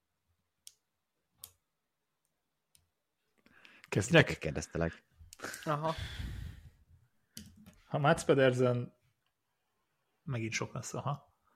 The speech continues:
Speaker 1: Ha Mats Pedersennek nincs a, az a bukása, szerintem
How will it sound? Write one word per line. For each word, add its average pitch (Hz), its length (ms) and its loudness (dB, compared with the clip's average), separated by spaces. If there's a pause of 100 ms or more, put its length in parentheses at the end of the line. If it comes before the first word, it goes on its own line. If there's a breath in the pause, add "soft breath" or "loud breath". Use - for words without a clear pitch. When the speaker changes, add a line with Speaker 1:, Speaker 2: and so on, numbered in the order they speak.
(280)
Speaker 1:
Ha - 140 -8
Mats 135 180 0
Pedersennek 127 480 4
nincs 127 240 0
a, 113 420 4 (100)
az 120 120 2
a 117 60 6
bukása, 110 720 2 (540)
szerintem 113 800 0